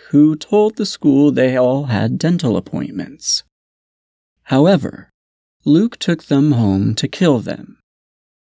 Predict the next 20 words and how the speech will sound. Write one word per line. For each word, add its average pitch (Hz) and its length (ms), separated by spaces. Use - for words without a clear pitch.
and 123 200
lay 123 180
in 147 140
wait 131 440
for 104 280
Justine. 107 840
Investigators 139 880
said 143 320
all 160 280
of 208 160
this 147 320
led 127 300
them 127 220
to - 100
believe 151 500
the 120 100
murders 110 480
had 104 220
been 92 300
premeditated. 131 960